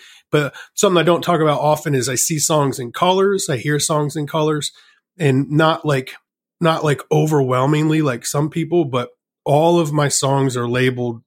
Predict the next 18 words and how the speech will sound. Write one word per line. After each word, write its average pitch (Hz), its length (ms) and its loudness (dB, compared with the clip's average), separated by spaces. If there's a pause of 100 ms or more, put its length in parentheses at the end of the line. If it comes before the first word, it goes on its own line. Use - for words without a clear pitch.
with 120 260 -8
colors 143 640 0
in 143 80 -2
my 127 160 2
brain, 127 560 -2 (140)
and 123 140 -4
then 117 180 -6 (100)
they're 117 180 -8
really 123 320 0
ingrained 120 460 -2
in 143 100 0
there. 156 240 2 (380)
And 139 80 2
I 127 60 4
won't 135 420 2
repeat, 131 720 -4 (760)
uh, 120 400 2
colors - 640 -2